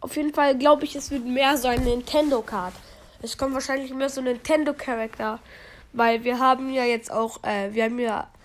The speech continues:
die Animal Crossing Charakter und Link. Und wahrscheinlich, ähm, kommen noch solche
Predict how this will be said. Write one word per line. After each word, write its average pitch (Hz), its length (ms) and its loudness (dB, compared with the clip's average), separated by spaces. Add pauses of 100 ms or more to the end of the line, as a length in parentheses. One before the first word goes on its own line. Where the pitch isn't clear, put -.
(400)
die 240 80 4
Animal 247 320 4
Crossing 294 400 -2
Charakter 311 580 0
und 247 240 0
Link. 247 520 -4 (500)
Und 220 340 -6
wahrscheinlich, 294 540 2 (100)
ähm, 226 460 0 (580)
kommen 277 180 2
noch 262 120 0
solche 254 320 -2